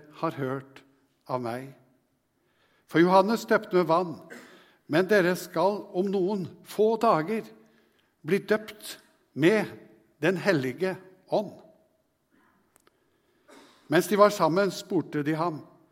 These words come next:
"Herre, er tiden nå kommet da du vil gjenreise riket for Israel?"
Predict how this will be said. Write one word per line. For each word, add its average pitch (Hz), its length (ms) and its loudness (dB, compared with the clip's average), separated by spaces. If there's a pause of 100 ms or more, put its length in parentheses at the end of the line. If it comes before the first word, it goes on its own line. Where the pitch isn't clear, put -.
(720)
"Herre, 175 320 0 (960)
er 180 160 0
tiden 147 640 -4
nå 196 320 0
kommet 170 600 -4 (760)
da 147 80 0
du 143 240 -2
vil 180 160 -2
gjenreise 156 1160 0
riket 185 760 -6
for 175 240 -6
Israel?" 165 600 -4